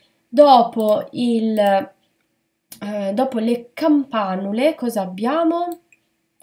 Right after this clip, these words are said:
Rosa macchiettato, vai, fallo pure. E io posiziono qui la foto, che sarà selezionata, appunto.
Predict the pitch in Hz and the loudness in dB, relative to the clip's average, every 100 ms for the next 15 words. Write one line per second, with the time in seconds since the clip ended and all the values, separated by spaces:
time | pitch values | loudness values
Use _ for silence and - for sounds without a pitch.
0 | _ - _ _ _ - 330 285 294 294 | _ -20 _ _ _ -8 2 6 6 4
1 | 349 381 262 247 269 - 240 - - 175 | 2 2 2 2 -2 -4 -4 -4 -6 -8
2 | - - 226 233 226 - 208 190 196 202 | -8 -8 -4 -4 -6 -12 -8 -6 -6 -8
3 | 190 _ - 110 101 107 - - - 269 | -12 _ -14 -12 -10 -12 -16 -16 -6 -4
4 | 349 370 _ _ - _ _ _ _ _ | -4 -8 _ _ -20 _ _ _ _ _
5 | _ _ - - - - _ 339 349 285 | _ _ -16 -16 -20 -20 _ -4 2 2
6 | 262 262 277 - 240 277 247 214 208 196 | 2 -2 -2 -2 0 0 -2 -4 -4 -6
7 | - 190 180 180 202 202 185 _ _ - | -6 -4 -4 -2 -2 -2 -6 _ _ -14
8 | 196 226 208 - - 190 185 - 208 180 | -8 -6 -6 -8 -12 -12 -12 -10 -10 -8
9 | 180 - 185 - 190 190 180 214 214 | -10 -10 -10 -10 -8 -8 -4 -4 -4